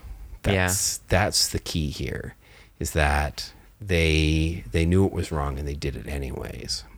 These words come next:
Speaker 1: Mm-hmm.
Speaker 2: And so if this betrayal is kind of the key to their backstory. So if the,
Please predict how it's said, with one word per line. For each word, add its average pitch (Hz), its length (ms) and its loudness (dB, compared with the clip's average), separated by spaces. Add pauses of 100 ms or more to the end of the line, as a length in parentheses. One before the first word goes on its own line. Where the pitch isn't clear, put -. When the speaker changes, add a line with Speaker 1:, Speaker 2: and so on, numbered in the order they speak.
(440)
Speaker 1:
Mm-hmm. 95 540 -2 (760)
Speaker 2:
And 92 240 4
so 101 200 4
if - 220 0 (300)
this 110 320 2
betrayal 90 800 2 (840)
is 80 800 2
kind 120 360 2
of 98 120 4
the 87 60 0
key - 680 0 (600)
to - 160 0
their 76 140 4
backstory. 58 720 -2
So 92 540 4 (800)
if - 360 2
the, 101 680 4